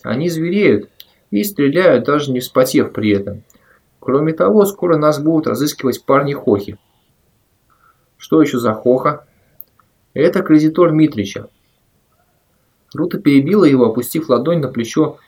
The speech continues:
юноши. «Пойдём к машине, а? Там посмотрим». Ярик подумал секунду, затем пожал плечами.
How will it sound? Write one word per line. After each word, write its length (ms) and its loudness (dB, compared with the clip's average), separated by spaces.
юноши. 580 0
«Пойдём 340 2
к 40 -6
машине, 440 0
а? 220 0
Там 240 -2
посмотрим». 540 -4
Ярик 400 -2
подумал 400 2
секунду, 600 -2
затем 400 -2
пожал 320 -2
плечами. 560 -4